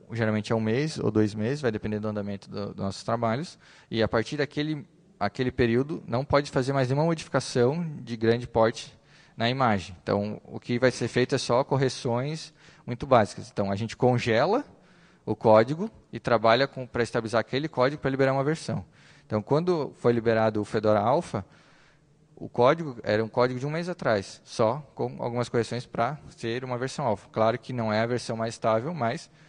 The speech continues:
muitas pessoas, desde a primeira versão do Fedora vinte e quatro, continuaram utilizando ela, simplesmente foram atualizando. Aí a gente lançou no dia vinte e nove, então, um mês depois a gente lançou a versão final do alpha do Fedora.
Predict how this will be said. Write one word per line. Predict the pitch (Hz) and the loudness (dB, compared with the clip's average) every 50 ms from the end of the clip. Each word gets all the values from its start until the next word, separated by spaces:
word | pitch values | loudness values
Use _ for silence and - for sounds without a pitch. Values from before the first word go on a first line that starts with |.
| - - - _ _ _ - | -20 -20 -20 _ _ _ -8
muitas | 127 135 135 151 - | -6 -4 -4 -4 -4
pessoas, | - 139 127 - 139 131 147 160 - - - - - - | -4 -4 -2 0 2 2 2 2 0 -6 -14 -18 -10 -2
desde | 117 120 135 143 151 | 0 0 2 2 0
a | 143 | -2
primeira | - 135 127 131 143 151 | -4 -4 -2 -2 0 0
versão | 147 143 - - 139 139 | 0 -2 -2 -4 -6 -8
do | - | -8
Fedora | 143 123 127 127 | -6 -4 -4 -4
vinte | 127 - | -4 -6
e | - | -2
quatro, | - 120 123 - | 0 0 0 0
continuaram | - 131 - - 127 117 117 123 | -4 -8 -10 -6 -4 -2 -2 -2
utilizando | 123 - 135 131 123 135 131 139 139 | -4 -6 -6 -6 -6 -6 -6 -4 -2
ela, | 120 104 98 | -2 -2 -2
simplesmente | - - 113 101 - - 110 104 - | -6 -10 -14 -12 -10 -10 -10 -8 -8
foram | - 120 117 | -8 -8 -6
atualizando. | - - 120 123 117 113 104 95 101 107 - _ _ _ _ _ _ _ _ _ _ - _ _ _ _ _ _ _ _ _ _ _ _ - - - - - - - _ _ _ _ - | -6 -4 -6 -6 -6 -8 -8 -10 -10 -14 -18 _ _ _ _ _ _ _ _ _ _ -20 _ _ _ _ _ _ _ _ _ _ _ _ -20 -20 -20 -20 -20 -20 -20 _ _ _ _ 6
Aí | 156 156 147 151 | 6 8 8 8
a | |
gente | 151 156 151 147 | 4 2 0 -2
lançou | 147 147 139 - 147 139 | -2 -2 0 0 0 0
no | 143 | 0
dia | 135 143 139 | 0 0 -2
vinte | 131 143 - - | -2 -4 -6 -4
e | 160 | 0
nove, | 131 113 104 104 | 0 0 0 0
então, | 98 - 107 104 104 101 - - - | -2 -4 -4 -4 -4 -6 -12 -12 -8
um | 123 139 | -4 0
mês | 147 143 143 | 0 2 2
depois | 135 143 - - 135 131 139 135 | 0 -2 -2 0 0 0 2 0
a | 143 | -2
gente | 143 - - | -6 -6 -6
lançou | 139 131 - - 135 | -8 -6 -6 -6 -4
a | |
versão | 131 131 - - 131 120 123 139 147 143 - - - - - | -4 -6 -4 -4 -2 -2 -2 -4 -6 -10 -14 -18 -20 -20 -14
final | - - 131 120 113 110 107 113 123 123 113 151 170 - _ - | -10 -8 -4 0 0 2 2 0 -2 -4 -8 -14 -16 -18 _ -14
do | 120 110 120 147 160 | -10 -8 -8 -2 2
alpha | 127 110 104 104 - - 123 123 - - - _ - | 2 4 4 2 0 -4 -8 -8 -8 -12 -18 _ -20
do | - | -12
Fedora. | - - 131 120 110 101 92 92 98 | -8 -4 -2 0 0 0 0 -2 -8